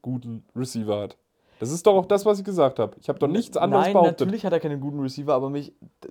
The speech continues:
Speaker 1: Ich
Speaker 2: weil
Speaker 1: hab
Speaker 2: du vorhin
Speaker 1: nichts anderes behauptet. Ich habe nur
Speaker 2: Nein, nein,
Speaker 1: gesagt,
Speaker 2: nein.
Speaker 1: dass die Chiefs momentan einfach für 'n Arsch sind.
Speaker 2: Ja, ist ja auch s-, in
Speaker 1: Ja,
Speaker 2: dem Sinne
Speaker 1: weil
Speaker 2: der
Speaker 1: sie
Speaker 2: Fall.
Speaker 1: haben keine existierende Offense.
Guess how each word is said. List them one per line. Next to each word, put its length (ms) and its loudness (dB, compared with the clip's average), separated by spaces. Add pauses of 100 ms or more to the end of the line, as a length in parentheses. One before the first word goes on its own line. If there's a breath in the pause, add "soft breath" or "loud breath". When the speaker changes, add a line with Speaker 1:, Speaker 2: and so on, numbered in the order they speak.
Speaker 1:
Ich 60 -6
Speaker 2:
weil 100 4
Speaker 1:
hab 80 8
Speaker 2:
du 40 -4
vorhin 160 4
Speaker 1:
nichts 140 2
anderes 360 6
behauptet. 520 6
Ich 160 -6
habe 200 4
nur 160 2
Speaker 2:
Nein, 0 -
nein, 120 0
Speaker 1:
gesagt, 320 6
Speaker 2:
nein. 80 6
Speaker 1:
dass 80 -2
die 120 -6
Chiefs 360 -2
momentan 500 2
einfach 600 2
für 140 -2
'n 40 -2
Arsch 260 0
sind. 280 0 (460)
Speaker 2:
Ja, 420 2 (240)
ist 260 -6
ja 140 6
auch 300 0
s-, 180 -14
in 160 -4
Speaker 1:
Ja, 300 12
Speaker 2:
dem 20 2
Sinne 140 2
Speaker 1:
weil 100 10
Speaker 2:
der 80 6
Speaker 1:
sie 120 2
Speaker 2:
Fall. 80 6
Speaker 1:
haben 260 6
keine 340 6
existierende 800 2
Offense. 420 6